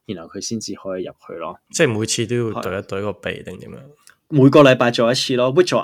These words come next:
Speaker 2: 晏晝要落去做。
Speaker 1: 但你唔係已經打咗針㗎啦咩？
Speaker 2: 係咯，呢個就係吊詭嘅地方啦。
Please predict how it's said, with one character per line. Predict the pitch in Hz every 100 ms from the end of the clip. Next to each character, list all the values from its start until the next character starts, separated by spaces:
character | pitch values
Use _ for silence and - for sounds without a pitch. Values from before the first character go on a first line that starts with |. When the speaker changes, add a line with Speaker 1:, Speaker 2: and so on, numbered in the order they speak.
| 104
Speaker 2:
晏 | 104
晝 | 101
要 | 95
落 | 95 85
去 | 92
做。 | - - 58
Speaker 1:
但 | 139
你 |
唔 | 170 120
係 | 104
已 | 110
經 | 165 175
打 | 95 95
咗 | 113
針 | - 117 113
㗎 | 104
啦 |
咩？ | 92 - _
Speaker 2:
係 | - 156 160
咯， | 233 247 - _ - - -
呢 | 185 202
個 | 139
就 | 107
係 | 104 98 95
吊 | 113 104
詭 | 104 101
嘅 | 113
地 | 92 90
方 | - 95 90
啦。 | -